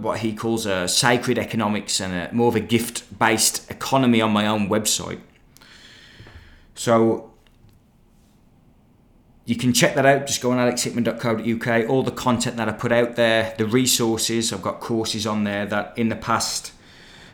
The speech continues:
uh, I've either charged money for or I've put a couple out for free, but now they're donation based, so you can pay nothing or you can pay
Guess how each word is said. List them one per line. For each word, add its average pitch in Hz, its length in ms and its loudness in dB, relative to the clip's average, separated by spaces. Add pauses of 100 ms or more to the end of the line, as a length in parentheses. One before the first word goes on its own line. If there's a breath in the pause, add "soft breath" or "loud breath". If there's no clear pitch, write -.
(120)
uh, 92 240 -4
I've 110 140 -6
either 101 120 0
charged 104 420 -2
money 110 200 -2
for 107 460 -4
or 98 80 -4
I've - 80 -12
put 113 100 -4
a 107 60 -4
couple 104 260 -6
out 95 140 -4
for - 80 -14
free, 120 600 0
but - 140 -6
now 107 280 2
they're 98 200 0
donation 107 640 0
based, 120 460 0
so 98 500 -4
you 92 100 -10
can 90 380 -8
pay 95 180 -4
nothing 123 400 -2
or 95 120 -4
you 92 80 -6
can 92 140 -8
pay 98 320 -4